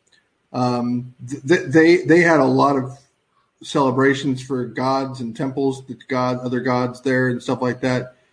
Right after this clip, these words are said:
They knew I was a Christian. Um, they did not persecute me, but I think that it's a little bit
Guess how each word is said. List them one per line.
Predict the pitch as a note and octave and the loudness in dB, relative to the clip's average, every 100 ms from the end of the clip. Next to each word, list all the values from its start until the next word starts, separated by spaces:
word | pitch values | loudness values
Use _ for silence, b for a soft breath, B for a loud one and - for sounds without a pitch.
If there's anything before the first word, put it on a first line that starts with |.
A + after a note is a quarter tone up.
| _ _ | _ _
They | C#3+ | 6
knew | C#3 F3+ F3 | 8 8 8
I | |
was | C#3+ B2+ | 6 4
a | B2+ | 2
Christian. | C#3 C3 - C#3+ C3+ C3+ _ _ _ _ _ _ | 0 -2 -2 -6 -6 -10 _ _ _ _ _ _
Um, | C3 B2+ A#2+ A#2+ A#2+ B2+ - _ _ _ _ | -6 -4 -2 -4 -6 -10 -20 _ _ _ _
they | C3+ | 0
did | C3+ | 2
not | C#3+ C#3+ - - - | 2 0 -4 -12 0
persecute | D3 C#3+ C3+ C#3+ A#2+ | 0 0 -4 -2 -2
me, | A#2+ C#3 B2+ A#2 - _ _ _ _ _ - | 0 -2 -2 -6 -12 _ _ _ _ _ 0
but | C3 A#2+ A#2+ - _ _ _ _ _ | 2 2 -2 -6 _ _ _ _ _
I | B2+ C3+ | -4 0
think | D#3+ D3+ | 2 4
that | D3+ C3 | 6 4
it's | B2+ | 4
a | C3 | 0
little | C3 B2+ C#3+ D3 | 0 2 4 4
bit | C3 C#3 C#3 | 4 2 0